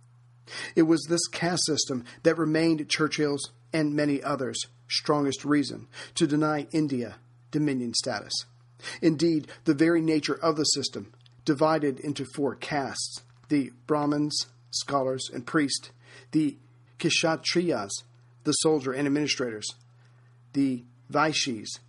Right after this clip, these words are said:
merchants, and the Sudras, servants and manual laborers, negated even the first step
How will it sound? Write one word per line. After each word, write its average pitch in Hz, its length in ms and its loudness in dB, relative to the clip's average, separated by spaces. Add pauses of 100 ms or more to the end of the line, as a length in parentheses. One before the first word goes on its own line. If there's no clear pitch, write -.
(120)
merchants, 139 500 -2 (200)
and 139 140 -2
the 127 80 -2 (120)
Sudras, 135 360 -4 (340)
servants 143 480 0
and 147 140 -2
manual 139 300 0
laborers, 127 460 -2 (500)
negated 160 720 2
even 151 300 2
the 131 80 -4
first - 460 -2
step - 520 -2